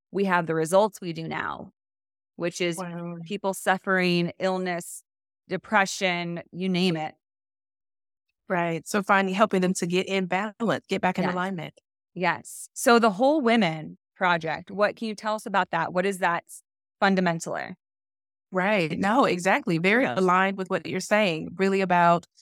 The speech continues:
Speaker 2: helping the woman to have emotional freedom, letting go of the stuff that's getting in the way, a lot of work around self-forgiveness, letting go of guilt, shame, all of those things, embracing who they really are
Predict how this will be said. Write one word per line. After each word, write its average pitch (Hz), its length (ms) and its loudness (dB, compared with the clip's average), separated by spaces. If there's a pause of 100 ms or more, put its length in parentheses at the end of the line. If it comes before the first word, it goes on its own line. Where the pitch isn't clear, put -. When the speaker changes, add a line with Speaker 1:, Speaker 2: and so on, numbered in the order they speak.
(300)
Speaker 2:
helping 208 280 2
the 185 80 4
woman 175 360 4 (120)
to 165 560 -2 (100)
have 175 240 -2
emotional 180 440 -2
freedom, 233 500 -2 (580)
letting 196 260 2
go 190 220 4
of 196 100 2
the 175 80 -4
stuff 175 280 -6
that's 180 140 -4
getting 180 220 0
in 180 60 0
the 175 80 0
way, 180 400 2
a - 80 -6
lot 170 160 -2
of 170 60 -8
work 170 240 -4
around 170 260 0
self-forgiveness, 208 1040 0 (100)
letting 170 280 -2
go 196 120 2
of 208 160 0
guilt, 262 360 2
shame, 226 640 -2
all 185 140 4
of 208 80 0
those 185 180 -4
things, 156 420 -2
embracing 175 600 0 (100)
who 202 120 0
they 190 200 0 (120)
really 180 320 0
are 165 280 2